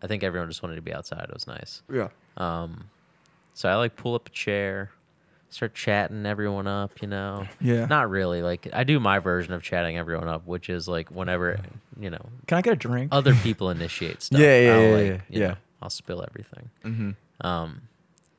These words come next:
Speaker 1: but I played it a little cool. I was like, you know, "Hey, I'm here from Baltimore for the day. Just waiting for my, my friends to get down here. We're, we're, you know, we're meeting up here."
Speaker 2: Mm-hmm.
Speaker 1: Playing it chill. Ask for
Speaker 2: Yeah.
Speaker 1: a food menu.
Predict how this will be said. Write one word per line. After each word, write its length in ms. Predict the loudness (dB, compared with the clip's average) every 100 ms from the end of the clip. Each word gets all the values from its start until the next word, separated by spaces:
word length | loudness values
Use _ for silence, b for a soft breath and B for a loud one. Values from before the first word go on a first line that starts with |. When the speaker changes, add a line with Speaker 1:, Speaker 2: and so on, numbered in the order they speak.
| _
Speaker 1:
but 100 | -2
I 20 |
played 240 | 0 0 -2
it 40 | -2
a 40 |
little 180 | -4 -6
cool. 460 | -4 -4 -4 -8 -10 -12
I 100 | -10
was 160 | -10
like, 140 | -10 -10
you 60 |
know, 160 | -10 -8
"Hey, 100 | -8 -8
I'm 160 | -8 -8
here 140 | -8
from 160 | -10 -10
Baltimore 520 | -8 -8 -8 -6 -8
for 120 | -8
the 120 | -12
day. 500 | -4 -2 0 0 0 -4 b b b b b -12
Just 140 | -2
waiting 180 | -2 -2
for 120 | -2
my, 220 | 0 0 -2 -4
my 180 | -4
friends 400 | -2 -2 -2 -4
to 60 | -4
get 180 | -2 -2
down 300 | -2 -2 -4
here. 360 | -6 -6 -8
We're, 220 | -10 -10 -12
we're, 160 | -12 -12
you 100 | -10
know, 140 | -8 -8
we're 120 | -8
meeting 320 | -8 -10 -8
up 180 | -10 -8
here." 340 | -8 -6 -8 -14 -4
Speaker 2:
Mm-hmm. 280 | 0 2 0 -4
Speaker 1:
Playing 280 | -6 -2 -2
it 100 | -4
chill. 520 | -6 -2 0 0 0 -2
Ask 300 | 0 2 2
for 60 | 2
Speaker 2:
Yeah. 80 | -2
Speaker 1:
a 40 |
food 340 | -4 -4 -4
menu. 600 | -2 -4 -2 -4 -4 -6